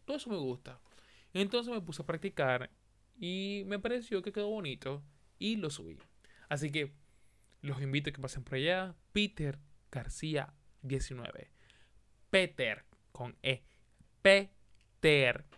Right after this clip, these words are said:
García diecinueve. Ya les expliqué por qué Peter. Un poco zorro, un poco huircho, un poco ordinario. Pero bueno, me tocó. Así que nada, sin más que decirle.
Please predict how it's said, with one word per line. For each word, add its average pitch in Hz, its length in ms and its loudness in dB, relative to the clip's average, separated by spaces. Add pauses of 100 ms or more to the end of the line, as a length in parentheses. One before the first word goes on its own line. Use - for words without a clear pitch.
(220)
García 147 680 -4
diecinueve. - 680 -10 (140)
Ya 156 140 6
les 175 160 10
expliqué 139 360 2
por 127 240 -2
qué 120 140 -4
Peter. 131 480 -2 (340)
Un 143 100 -2
poco 127 500 0 (220)
zorro, - 460 -2 (140)
un 160 120 -4
poco 135 340 -2 (280)
huircho, 143 420 0 (140)
un 165 60 -12
poco - 420 -2 (140)
ordinario. 139 960 2 (1120)
Pero 311 400 0
bueno, 135 340 -10
me 143 100 0
tocó. 110 280 -4 (320)
Así 156 240 6
que 180 640 6 (520)
nada, 160 380 4
sin 156 160 -2
más 165 140 -4
que 147 80 -8
decirle. 147 540 -2